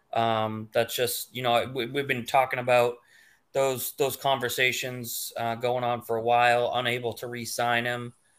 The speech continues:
Um, so that's, that's sort of the main thing I'm hearing there. And then obviously what you guys have been talking about, um, about Ole sort of being on, uh, being on the chopping block potentially.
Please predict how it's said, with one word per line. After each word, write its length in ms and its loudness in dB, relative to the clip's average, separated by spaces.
Um, 420 0
so 140 -4
that's, 320 -2
that's 240 -2
sort 140 2
of 60 -2
the 60 -4
main 220 0
thing 180 -2
I'm 180 -2
hearing 340 -4
there. 400 2
And 160 -4
then 140 -2
obviously 420 0
what 160 -4
you 80 -10
guys 200 2
have 80 -14
been 100 -10
talking 340 -2
about, 360 -2
um, 480 -2
about 320 4
Ole 460 2
sort 280 -2
of 140 0
being 260 -2
on, 460 -2
uh, 380 -2
being 180 2
on 180 2
the 80 -4
chopping 460 4
block 400 -2
potentially. 680 -6